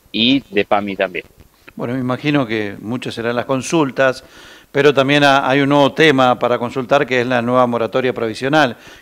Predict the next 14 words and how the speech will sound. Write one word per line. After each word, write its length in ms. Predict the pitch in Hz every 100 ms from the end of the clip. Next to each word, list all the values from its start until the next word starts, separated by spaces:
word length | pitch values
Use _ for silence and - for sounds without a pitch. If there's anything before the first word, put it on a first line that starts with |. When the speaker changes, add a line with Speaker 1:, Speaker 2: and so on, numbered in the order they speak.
| -
Speaker 2:
que 120 | 113
seguramente 560 | 120 123 123 131 123
muchos 380 | 117 127 135 139
se 80 | -
estarán 500 | 104 113 117 123 117 - - -
acercando 600 | 113 131 117 135 143 131
para 380 | 120 117 110 101 - -
preguntarlo, 520 | - 131 139 202 170 131
ya 220 | 143 139
que 260 | 156 160 - - -
lo 140 | 127
tienen 200 | 151 156
a 60 | 160
mano, 460 | 170 180 180 196